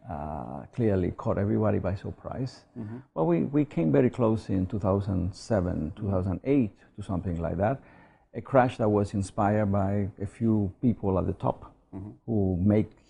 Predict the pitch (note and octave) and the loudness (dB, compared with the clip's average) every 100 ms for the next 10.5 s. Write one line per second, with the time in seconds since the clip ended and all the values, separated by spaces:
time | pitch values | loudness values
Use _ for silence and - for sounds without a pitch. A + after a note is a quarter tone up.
0 | - D3+ B2 G2+ F#2 F2 F2 F#2+ E2+ D#2 | -4 -2 2 2 2 -2 -2 0 0 -2
1 | D#2+ D#2+ F2+ E2+ D2+ - - _ - A2+ | -2 -4 -6 -6 -8 -10 -20 _ -12 0
2 | A2 B2 A2 F2+ F2+ F2 E2+ F2+ F#2 A#2 | 2 2 0 -2 -2 -4 -6 -2 2 2
3 | - - - G#2 G2+ B2 - _ _ _ | 0 -4 -12 -14 -12 -12 -16 _ _ _
4 | _ E2+ A#2+ - C3+ B2+ - D3+ D3 A#2+ | _ -10 -6 2 2 2 0 2 2 2
5 | G#2+ F#2+ A#2+ A2+ A2 G#2+ G#2 G#2 G2+ G2+ | 0 2 4 6 4 4 4 4 4 2
6 | - - _ A#2+ A#2+ A2+ C3+ A#2 G#2 F2+ | -2 -20 _ -2 0 4 4 2 -4 -6
7 | - C#2+ - _ _ _ _ _ _ - | -6 -6 -8 _ _ _ _ _ _ -2
8 | A#2+ A2 G#2 - - - - - _ _ | 2 4 2 -4 -8 -8 -10 -20 _ _
9 | _ _ _ _ _ - A#2+ G2+ - G2 | _ _ _ _ _ 0 2 2 0 -2
10 | F#2+ - G2 G2 - | -2 -4 -4 -6 -10